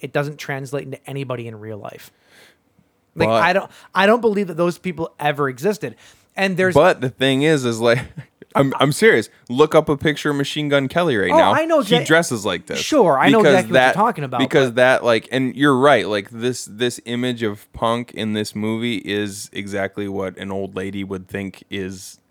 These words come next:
Speaker 2: a punk rock
Speaker 1: Yeah.
Speaker 2: kid.
Speaker 1: They,
Speaker 2: But
Speaker 1: it doesn't
Speaker 2: Machine Gun
Speaker 1: work.
Speaker 2: Kelly took that aesthetic and turned it into a real thing, and now a bunch of people are also turning that into a real thing, and that's what
Speaker 1: Even
Speaker 2: these
Speaker 1: if
Speaker 2: come
Speaker 1: it's,
Speaker 2: across as
Speaker 1: even
Speaker 2: to
Speaker 1: if
Speaker 2: me.
Speaker 1: it's played straight, though, right? Which this was not played straight by any stretch of the imagination.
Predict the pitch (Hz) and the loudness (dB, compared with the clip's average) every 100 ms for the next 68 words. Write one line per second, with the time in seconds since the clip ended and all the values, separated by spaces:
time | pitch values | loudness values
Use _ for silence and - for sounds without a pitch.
0 | _ 104 - 104 98 92 92 196 226 139 | _ -10 -8 -10 -6 -6 -4 2 2 2
1 | - - - _ 156 202 123 117 - 202 | -8 -20 -20 _ 2 4 6 4 2 -6
2 | 165 190 208 190 139 127 120 117 - 127 | 2 0 2 -2 2 2 2 0 0 2
3 | 135 123 107 - 135 - 110 113 110 110 | 2 0 -4 -2 -2 -2 -6 -2 0 0
4 | 101 - 110 107 98 98 98 - 107 104 | -4 -2 0 0 -2 -8 -8 -8 -6 -4
5 | 104 101 95 95 104 95 135 123 117 117 | -4 -2 -4 -2 -2 -2 -2 -2 -4 -6
6 | 117 113 110 107 104 98 92 110 101 101 | -2 -2 -2 -2 -8 -10 -10 -10 -8 -6
7 | 98 98 101 104 - 95 - 98 101 98 | -4 -4 -4 -4 -6 -8 -8 -10 -10 -10
8 | 98 95 - 104 101 95 - - 101 107 | -8 -10 -8 -8 -6 -6 -8 -12 -6 -8
9 | 107 110 196 208 262 226 208 190 101 185 | -6 -4 -2 2 4 4 2 -4 -4 -4
10 | 98 - - 185 202 254 254 - - 180 | -4 -4 -6 -6 -4 -4 -4 -8 -8 -4
11 | 165 156 - - 131 127 123 _ 185 214 | -4 -4 -10 -14 -10 -10 -10 _ -6 -6
12 | - - 147 185 - _ _ 165 - 151 | -10 -8 -6 -6 -10 _ _ -10 -10 -12
13 | 165 143 127 160 147 - 127 - - 151 | -10 -10 -4 0 0 -2 -10 -8 -2 -2
14 | 135 131 127 120 135 - - 113 107 110 | 0 -6 -6 -8 -10 -10 -14 -14 -14 -12
15 | 123 113 113 | -12 -12 -18